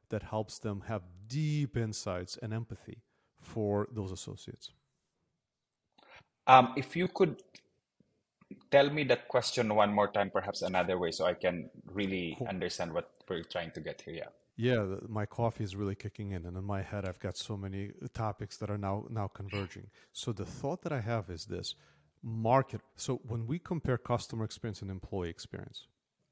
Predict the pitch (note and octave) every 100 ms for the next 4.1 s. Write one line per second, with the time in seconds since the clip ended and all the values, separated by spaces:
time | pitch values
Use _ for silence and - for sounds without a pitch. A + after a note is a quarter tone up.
0 | - G#2 - G2 - F#2+ - - F2 -
1 | - - _ _ _ _ - F#2+ G2+ D#3
2 | G#3+ D3 - C#3 C3 A2+ G#2+ A2+ - F#2+
3 | - - G2 G2 F2+ G2+ G2+ - F2+ -